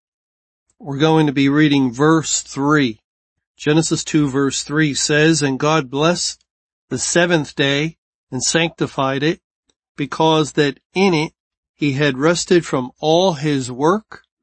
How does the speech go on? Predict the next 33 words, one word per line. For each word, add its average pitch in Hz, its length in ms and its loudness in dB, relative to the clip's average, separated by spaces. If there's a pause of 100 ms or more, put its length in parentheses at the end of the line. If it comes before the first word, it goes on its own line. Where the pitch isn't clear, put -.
(320)
which - 280 -6
God 156 360 0
created 139 680 -4 (340)
and 135 220 -2
made." 139 340 -2 (960)
And 143 300 -4 (560)
we 143 340 -4
saw 175 300 2
in 160 80 2
our 139 140 0
last 151 320 0
study 143 360 -4
how 135 500 -4 (380)
God 151 400 0
speaks - 760 -6 (400)
of 135 460 0
entering 165 840 2
into 151 400 0
his 131 380 -2
rest - 640 0 (500)
in 131 180 -2
the 127 80 -2
sense 165 460 2
of 131 120 0
entering 143 440 0
into 135 200 -2
salvation 151 840 0
or 123 120 -2
into 139 300 -2
the 127 100 -6
kingdom 131 460 -4
of 120 140 -10
heaven. 156 480 2